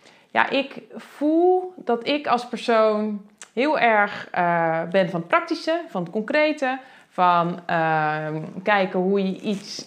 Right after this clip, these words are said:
eh, waar kan maken door hard te werken, door door te pakken. Dus echt die actiestand.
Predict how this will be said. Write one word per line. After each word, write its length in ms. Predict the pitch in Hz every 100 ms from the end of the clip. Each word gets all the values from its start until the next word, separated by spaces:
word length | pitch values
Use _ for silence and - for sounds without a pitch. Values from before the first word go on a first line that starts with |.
| -
eh, 180 | - 165
waar 280 | 180 247 277
kan 180 | 277 247
maken 400 | 240 226 226 208
door 160 | 175 165
hard 220 | 262 294
te 80 | 262
werken, 540 | 240 233 226 214 208
door 200 | 214 220
door 200 | 214 208
te 100 | 208
pakken. 420 | - 196 196 190 196 - -
Dus 140 | - -
echt 200 | 214 196
die 120 | -
actiestand. 680 | 254 - - 214 226 233